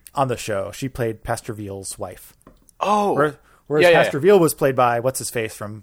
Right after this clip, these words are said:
Speaker 1: Firefly.
Speaker 2: The guy who died.
Speaker 1: Shut up! Spoiler alert!
Speaker 2: There's no s-, there's a statute of limitations on spoilers, and it's certainly ten years.
Speaker 1: <laughs> Okay, fine. Uh, Wash, I think, was his name, yeah.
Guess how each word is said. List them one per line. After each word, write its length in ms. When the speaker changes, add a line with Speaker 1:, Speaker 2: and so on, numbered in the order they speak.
Speaker 1:
Firefly. 480
Speaker 2:
The 80
guy 140
who 80
died. 300
Speaker 1:
Shut 540
up! 500
Spoiler 580
alert! 360
Speaker 2:
There's 200
no 100
s-, 120
there's 160
a 80
statute 340
of 60
limitations 460
on 100
spoilers, 640
and 100
it's 140
certainly 300
ten 220
years. 320
Speaker 1:
<laughs> 580
Okay, 260
fine. 240
Uh, 240
Wash, 320
I 60
think, 200
was 100
his 140
name, 220
yeah. 160